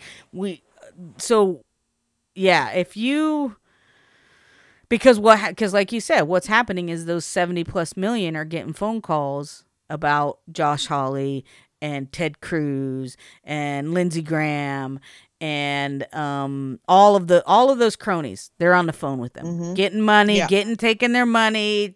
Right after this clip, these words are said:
Speaker 1: assuring them that we're gonna get this country back, that, you know,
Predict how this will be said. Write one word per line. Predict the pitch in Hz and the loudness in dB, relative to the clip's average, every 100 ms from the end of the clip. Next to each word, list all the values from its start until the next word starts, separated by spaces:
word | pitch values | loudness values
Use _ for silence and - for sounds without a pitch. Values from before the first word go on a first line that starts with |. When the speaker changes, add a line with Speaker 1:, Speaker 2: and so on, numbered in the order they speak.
| 190 | -6
Speaker 1:
assuring | 180 - 190 208 226 | -4 0 2 2 0
them | 226 | 0
that | 214 190 | 0 2
we're | 208 | 0
gonna | 196 220 220 | 0 0 0
get | 175 220 - | 0 -2 -2
this | 233 | -8
country | - 240 214 - 190 | -4 -4 -4 -2 0
back, | 190 190 185 185 185 - - - | 4 6 6 6 2 -4 -20 -14
that, | 185 180 165 165 - | -4 2 2 2 -2
you | 175 | -6
know, | 175 165 165 | -2 -2 -2